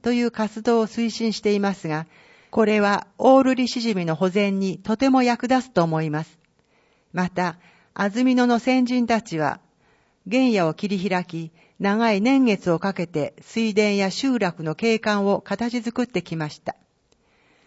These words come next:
そうした環境の中にクララはあり、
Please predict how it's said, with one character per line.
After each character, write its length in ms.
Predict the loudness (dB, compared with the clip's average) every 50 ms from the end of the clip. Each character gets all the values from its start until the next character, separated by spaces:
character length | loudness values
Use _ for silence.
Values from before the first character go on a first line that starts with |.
| _ _ _ _
そ 200 | _ 0 2 2
う 60 | 2 2
し 40 |
た 120 | 0 -2 -2
環 260 | 0 0 0 0 2
境 160 | 2 2 2
の 120 | 4 2 2
中 280 | 0 0 0 -2 -2
に 200 | -2 -4 -6 -8 _
ク 140 | -6 -2 0
ラ 140 | 0 0 0
ラ 120 | 0 -2
は 140 | -2 -2 -4
あ 80 | -4 -4
り、 240 | -6 -8 -10 -14